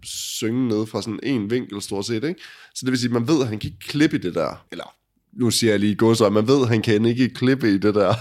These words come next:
<laughs> fordi selvfølgelig er han klippet i det, altså der er jo tonsvis af effekter på og sådan nogle ting.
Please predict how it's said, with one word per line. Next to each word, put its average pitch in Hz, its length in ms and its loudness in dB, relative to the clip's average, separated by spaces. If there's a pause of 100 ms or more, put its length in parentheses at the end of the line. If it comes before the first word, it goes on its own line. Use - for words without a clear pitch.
(100)
<laughs> - 200 -12
fordi 101 240 -6
selvfølgelig 107 380 -4
er - 60 -6
han 87 100 -10
klippet 104 300 0
i 90 40 -2
det, 87 120 0
altså 82 280 -4
der 80 60 -4
er 85 40 -2
jo 85 220 -6
tonsvis 117 500 -4
af 87 100 0
effekter 110 380 -6
på 85 160 -10
og - 140 -12
sådan - 100 -14
nogle 80 80 -8
ting. 101 200 -6